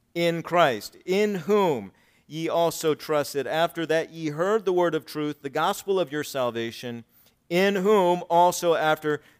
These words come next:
that ye believed, ye were sealed with the Holy Spirit of promise, where, which is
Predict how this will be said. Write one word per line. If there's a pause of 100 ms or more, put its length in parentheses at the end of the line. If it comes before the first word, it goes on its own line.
that
ye
believed,
ye
were
sealed
with
the
Holy
Spirit
of
promise,
where, (380)
which
is